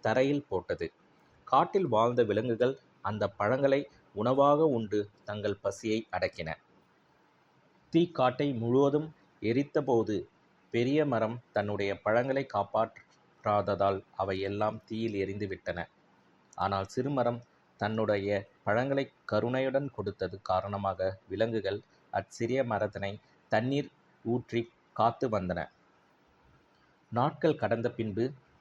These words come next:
சிறுமரம் தான் முன்னேறி ஒரு வலிமையான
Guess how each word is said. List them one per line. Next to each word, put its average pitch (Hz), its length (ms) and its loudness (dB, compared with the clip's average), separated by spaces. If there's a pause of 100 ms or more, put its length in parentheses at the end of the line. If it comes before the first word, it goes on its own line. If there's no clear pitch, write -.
(360)
சிறுமரம் 127 600 0 (520)
தான் 101 180 2
முன்னேறி 127 520 0 (240)
ஒரு 98 220 -2 (120)
வலிமையான 131 640 2